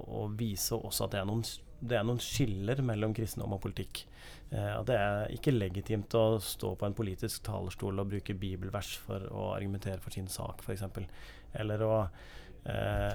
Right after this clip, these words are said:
eller at politikere skal, eh, eh, begrunne sine standpunkter rent teologisk. Eh, eller mene noe om det som har med, eh,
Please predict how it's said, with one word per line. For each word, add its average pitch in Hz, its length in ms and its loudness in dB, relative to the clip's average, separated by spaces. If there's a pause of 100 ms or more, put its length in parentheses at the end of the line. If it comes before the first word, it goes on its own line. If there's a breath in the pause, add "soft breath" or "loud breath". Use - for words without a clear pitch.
eller 113 140 4
at - 160 0
politikere 110 680 0
skal, 107 480 4
eh, 104 380 4 (340)
eh, 104 1000 -4
begrunne 110 760 6
sine 101 760 2
standpunkter 95 600 -2
rent 98 300 -2
teologisk. 98 920 0 (400 loud breath)
Eh, 104 580 0 (880)
eller 147 260 12
mene 131 380 12
noe 117 360 10
om 120 160 8
det 104 180 4
som 110 260 2
har 101 200 4
med, 101 440 2
eh, 98 560 -2